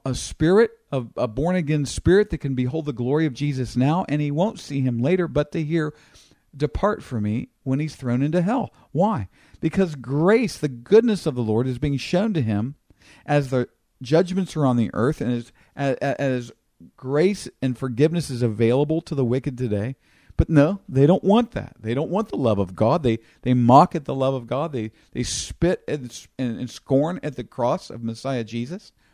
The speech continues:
right? And so what will they get? They'll get judged eternally. Yes? This is the Lord's prophetic plan, folks.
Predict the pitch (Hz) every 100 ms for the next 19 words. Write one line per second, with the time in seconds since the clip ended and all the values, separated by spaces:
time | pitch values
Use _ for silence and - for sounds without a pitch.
0 | - 117 160 - _ _ _ - 143 139
1 | 151 147 196 - - 143 - 170 180 196
2 | 220 262 240 - _ - - - _ _
3 | _ _ _ _ _ _ - 131 131 143
4 | - 147 175 113 - - - _ _ _
5 | _ _ _ 127 - 185 185 113 98 98
6 | _ _ _ _ _ - - - - -
7 | 131 170 - - - - - 123 127 202
8 | 214 202 180 165 160 175 160 - 151 -
9 | 101 95 - - 156 185 170 - 104 110
10 | - -